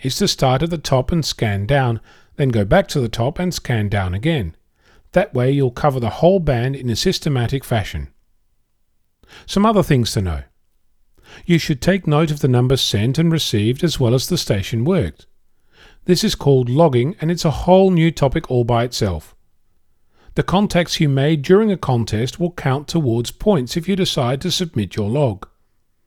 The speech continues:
These contacts will also count towards your D X C C if you should choose to keep track of how many countries you've worked. I've stayed with the basics here to give you a taste of what it looks like.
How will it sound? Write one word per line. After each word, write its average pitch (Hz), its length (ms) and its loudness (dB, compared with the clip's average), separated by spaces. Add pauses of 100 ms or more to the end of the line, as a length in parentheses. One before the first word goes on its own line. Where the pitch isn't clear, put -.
(440)
These 127 160 2
contacts 160 500 0
will 139 100 -2
also 208 420 2
count 113 340 -4
towards 143 340 2
your 151 120 0
D 131 280 0
X - 180 -6
C 104 140 -4
C 135 400 -2 (360)
if - 180 -8
you 185 140 0
should 160 240 0
choose 139 320 0
to - 100 -8
keep - 220 -4
track 143 260 0
of 143 120 -2
how 139 140 0
many 170 200 0
countries 98 480 -4
you've 98 160 -4
worked. 131 400 0 (1300)
I've 160 120 0
stayed 208 240 2
with 175 80 2
the 156 80 -2
basics 131 480 -2
here 104 180 -2
to 156 100 -6
give 151 220 -2
you 143 160 2
a 147 60 0
taste 113 400 -4
of 147 160 -6
what 104 100 -2
it 90 140 -8
looks 180 200 -2
like. 76 320 -4